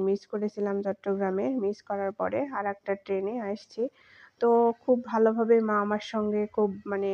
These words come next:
মজা করে জার্নি করতেছিল। যেহেতু ট্রেন জার্নি, জানালার কাছে সিট ছিল, বৃষ্টিও হচ্ছিল, ঠান্ডা ঠান্ডা ওয়েদার, সব মিলায়ে মা খুব ভালোই কাটতেছিল। কিন্তু মাঝখানে এসে যখন আহ,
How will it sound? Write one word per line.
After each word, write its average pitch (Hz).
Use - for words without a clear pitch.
মজা 196
করে 202
জার্নি 190
করতেছিল। 196
যেহেতু 214
ট্রেন 208
জার্নি, 196
জানালার 202
কাছে 208
সিট 202
ছিল, 202
বৃষ্টিও 208
হচ্ছিল, 202
ঠান্ডা 196
ঠান্ডা 202
ওয়েদার, 190
সব 220
মিলায়ে 208
মা 202
খুব 226
ভালোই 220
কাটতেছিল। 202
কিন্তু 202
মাঝখানে 202
এসে 196
যখন 196
আহ, 202